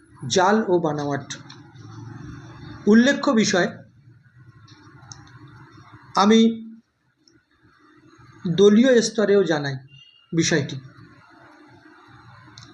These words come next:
সর্বোপরি জানাই, রাজনৈতিক ও সামাজিক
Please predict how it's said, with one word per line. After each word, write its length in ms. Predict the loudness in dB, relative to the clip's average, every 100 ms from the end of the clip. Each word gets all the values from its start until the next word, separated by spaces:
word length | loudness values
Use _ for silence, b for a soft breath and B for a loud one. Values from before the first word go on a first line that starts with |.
| -20 -20 -20 -20 -12
সর্বোপরি 640 | -2 2 4 4 4 2 2
জানাই, 300 | 0 -2 -4 -6 _ _ _ _ _ _ _ _ _ _ _ _ _ _ _ _ _ _ -4
রাজনৈতিক 760 | 0 0 2 2 2 2 -2 -4 B _ _ _ -8
ও 60 |
সামাজিক 500 | -4 0 0 0 -4